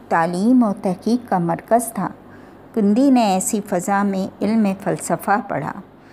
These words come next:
यूनानी और सिरियानी ज़बान सीखी और बहुत सी अहम किताबों का अरबी ज़बान में तर्जुमा किया। कुंदी की किताबें, कि जिनकी तादाद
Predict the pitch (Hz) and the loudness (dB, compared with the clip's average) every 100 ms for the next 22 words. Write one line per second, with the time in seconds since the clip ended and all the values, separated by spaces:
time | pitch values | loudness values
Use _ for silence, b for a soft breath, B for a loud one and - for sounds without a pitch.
0 | B B B - 180 196 190 196 233 294 | B B B -4 0 2 4 4 6 6
1 | 277 262 - 220 180 180 180 196 226 - | 6 2 0 -4 -2 0 2 2 0 -2
2 | 160 170 185 233 - 156 - 147 - - | -2 0 2 2 0 -8 -8 -10 -10 -14
3 | B B - 175 160 175 240 240 - 233 | B B -4 -4 0 0 0 0 -2 -4
4 | - 196 220 247 247 - - 160 180 202 | -2 0 4 4 4 -2 -2 -2 0 -2
5 | 220 196 214 - - 185 185 208 202 170 | 0 0 -2 -4 -8 -4 -2 -2 -2 -2
6 | 175 170 180 220 277 196 165 165 165 165 | 0 2 0 -2 -2 -2 -2 -2 0 0
7 | 165 - 160 160 170 - B B B B | -2 -8 -10 -8 -10 -14 B B B B
8 | - 226 220 240 277 277 247 208 180 170 | -6 0 4 4 4 0 -2 -4 -2 -2
9 | 170 190 226 220 180 185 175 170 185 180 | 0 0 -2 -2 -6 -2 0 0 -4 -2
10 | 160 160 160 180 233 | -2 0 0 0 -2